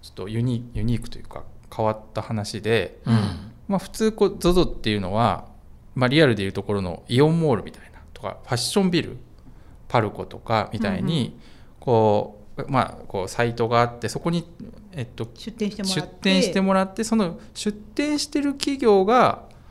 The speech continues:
Speaker 1: 洋服を売るわけじゃないですか。まあ、洋服でも靴でもコスメでもいいんですけど、
Speaker 3: うんう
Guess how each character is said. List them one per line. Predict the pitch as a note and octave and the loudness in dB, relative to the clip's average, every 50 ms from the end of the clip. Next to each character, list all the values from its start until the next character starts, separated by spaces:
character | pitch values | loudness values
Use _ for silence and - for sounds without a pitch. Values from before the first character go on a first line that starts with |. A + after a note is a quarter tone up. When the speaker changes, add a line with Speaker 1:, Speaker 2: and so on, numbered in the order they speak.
| - - - - - - - - | -20 -20 -20 -20 -20 -20 -20 -10
Speaker 1:
洋 | - - B2+ B2+ | -4 0 0 0
服 | A2+ - - B2+ A#2 | 0 0 0 2 4
を | A2+ A2+ | 4 4
売 | G#2+ A2+ A2 | 2 2 2
る | A#2 A2+ | 4 4
わ | G#2+ G#2+ | 4 4
け | - F#2 | 0 -8
じ | - | -10
ゃ | - | -12
な | - - | -16 -16
い | F#2 | -18
で | - - | -18 -18
す | - | -18
か。 | - - - | -18 -10 -2
ま | B2 A2+ | 0 2
あ、 | A2 | 2
洋 | A2 | 2
服 | G#2 - - | 2 0 -2
で | G#2 G2 | -6 -6
も | F#2+ F#2 | -6 -8
靴 | - - - A2 | -10 -10 -8 -6
で | G2+ F#2+ | -6 -6
も | F2+ E2+ | -6 -6
コ | - G#2+ G2+ | -4 -4 -4
ス | - - | -4 -4
メ | G2 G2 | -10 -12
で | - - | -12 -14
も | - - - | -14 -12 -12
い | |
い | A2+ | -12
ん | G#2 | -12
で | - - | -14 -16
す | - - | -16 -12
け | - D3+ | -8 -6
ど、 | F3 D#3 | -4 -2
Speaker 3:
う | - | -2
ん | |
う | G#3+ | 0